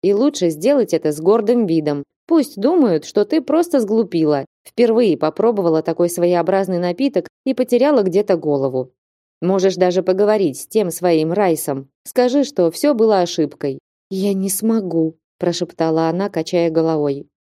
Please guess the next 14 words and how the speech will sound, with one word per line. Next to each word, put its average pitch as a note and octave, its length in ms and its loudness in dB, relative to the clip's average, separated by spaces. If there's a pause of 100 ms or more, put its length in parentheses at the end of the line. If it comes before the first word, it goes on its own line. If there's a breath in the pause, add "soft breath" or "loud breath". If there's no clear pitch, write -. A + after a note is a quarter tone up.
«Сможешь, G#3 680 0 (180)
иначе G3+ 380 2
тебя G#3 340 2
будут E3+ 320 0
считать G3 400 0
легкодоступной F#3 840 0
девушкой, D#3+ 580 0 (220)
готовой F#3 560 2
на E3+ 120 2
любые G#3+ 400 2
игрища», E3 760 -2 (160)
жёстко F3+ 500 0
припечатала E3+ 680 0
я, G3 280 0